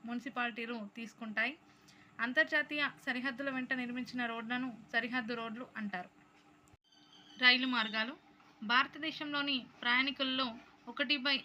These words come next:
ఐదవ వంతు మంది రైళ్లలో ప్రయాణిస్తున్నారు.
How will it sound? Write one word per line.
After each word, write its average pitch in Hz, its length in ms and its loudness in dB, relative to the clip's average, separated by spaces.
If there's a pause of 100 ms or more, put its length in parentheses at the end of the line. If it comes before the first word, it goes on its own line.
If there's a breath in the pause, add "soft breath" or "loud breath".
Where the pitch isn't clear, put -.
(120)
ఐదవ 247 340 0
వంతు 247 320 -2 (340)
మంది 247 360 -4 (100)
రైళ్లలో 233 400 2
ప్రయాణిస్తున్నారు. 226 960 -2